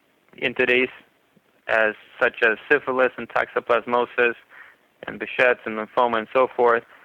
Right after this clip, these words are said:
I'd consider doing an aqueous tap to confirm by P C R the presence of simplex or zoster in the eye. And then it would depend on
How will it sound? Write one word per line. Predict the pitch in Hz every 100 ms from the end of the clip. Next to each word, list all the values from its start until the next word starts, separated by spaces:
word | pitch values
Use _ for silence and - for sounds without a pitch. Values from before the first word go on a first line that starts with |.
| - _
I'd | - -
consider | 127 120 - 180 170 139
doing | 135 131 123
an |
aqueous | 127 147 139 123 -
tap | 135 117 104 - - _ _ _ _ -
to | 127 120 117 - _ _ _ _ _
confirm | 117 113 - 151 135 117 123 _ _ _ _
by | 120 113
P | 127 -
C | 135
R | 135 117 113 117 - _ _ _ -
the |
presence | 110 131 117 120 113
of | 117 104 -
simplex | 127 117 117 -
or | 110
zoster | 113 120 - 123
in | 120
the | 127 117
eye. | 107 117 143 - _ _ - - -
And | - 135 139 127 - - - - 151
then | 170 202
it | 202
would | 175 156
depend | 165 - 190 190 -
on | 160 151 151